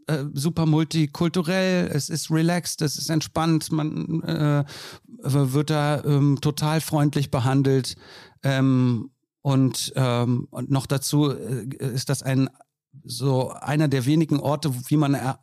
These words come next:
wo man erahnen kann, wie Berlin mal vor hundert Jahren ausgesehen hat, weil das einfach alles alte, wunderschöne Jugendstilhäuser sind mit tollen Fassaden und, äh,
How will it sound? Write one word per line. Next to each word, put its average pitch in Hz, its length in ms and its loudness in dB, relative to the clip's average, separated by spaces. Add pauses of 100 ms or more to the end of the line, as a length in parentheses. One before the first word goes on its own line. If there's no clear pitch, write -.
(100)
wo 131 200 0
man 151 180 2
erahnen 143 640 0
kann, 143 320 0 (320)
wie 139 180 2
Berlin 143 440 4
mal 139 320 2
vor 131 360 0
hundert 139 280 2
Jahren 139 240 2
ausgesehen 117 540 0
hat, 131 180 -2
weil 123 320 2
das 127 300 -2
einfach 127 380 -4 (380)
alles 143 320 0
alte, 143 500 0
wunderschöne 147 920 2 (340)
Jugendstilhäuser 135 1400 2
sind 123 320 0
mit 123 200 -2
tollen 143 400 0
Fassaden 135 840 0
und, 123 340 0
äh, 123 320 0